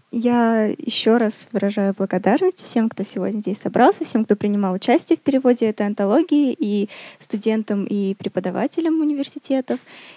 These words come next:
И я думаю, что это прекрасный опыт, э, для вас, и надеюсь, что это будет, э, некий шаг к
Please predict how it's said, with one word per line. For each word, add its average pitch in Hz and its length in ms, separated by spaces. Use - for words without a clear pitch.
И 233 440
я 240 120
думаю, 247 240
что - 180
это 226 320
прекрасный 226 520
опыт, 285 360
э, 277 140
для 254 240
вас, 285 480
и 233 300
надеюсь, 240 520
что - 260
это 220 220
будет, 208 460
э, - 400
некий 208 300
шаг - 580
к 220 400